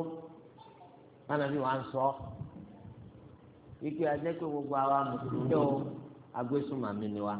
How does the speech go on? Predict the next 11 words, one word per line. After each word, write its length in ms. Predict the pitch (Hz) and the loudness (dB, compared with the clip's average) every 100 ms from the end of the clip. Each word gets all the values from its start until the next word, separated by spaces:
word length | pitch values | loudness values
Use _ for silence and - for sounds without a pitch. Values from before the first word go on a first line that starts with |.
| 101 - - - - - - - | -6 -10 -14 -20 -20 -20 -20 -6
Lẹ́nu 240 | 151 147 | -2 2
àwọn 220 | 135 135 127 | 2 2 0
dìgbìrín 440 | 120 104 127 123 | -2 -2 -2 0
màálù 260 | 123 123 151 | 2 2 6
ọ̀bọ. 300 | 135 - 110 - - - - - - - - - - - - - - - - - - - - - - - - - - - - - - - - - - - - - - - - - - - - - | 6 6 2 2 -4 -12 -18 -20 -20 -20 -20 -20 -20 -20 -18 -18 -18 -18 -16 -16 -18 -20 -20 -20 -20 -20 -20 -20 -20 -20 -20 -20 -20 -20 -20 -20 -18 -16 -16 -18 -20 -20 -20 -20 -20 -20 -20 -8
Wọ́n 160 | 143 | 2
wá 120 | 147 | 4
ń 80 | 147 147 | 4 4
ta 140 | 120 | 6
àwọn 220 | 117 117 | 6 6
ìròyìn. 380 | 110 110 92 - | 4 4 0 -2